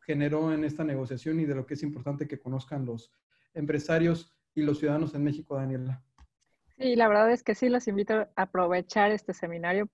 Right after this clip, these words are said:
Speaker 2: Nosotros estamos muy agradecidos que hayan querido desarrollarlo, porque al fin y al cabo la experiencia, el conocimiento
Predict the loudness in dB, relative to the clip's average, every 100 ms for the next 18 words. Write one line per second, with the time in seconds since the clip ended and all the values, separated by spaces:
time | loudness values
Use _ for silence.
0 | _ -4 -2 0 2 2 4 6 6 6
1 | 4 2 2 0 -2 0 0 2 0 -2
2 | -2 0 0 0 _ _ -2 2 4 6
3 | 6 6 6 2 2 0 0 0 -2 2
4 | 2 4 2 0 -2 -2 0 0 -2 -4
5 | -2 -2 -2 -2 0 2 4 4 4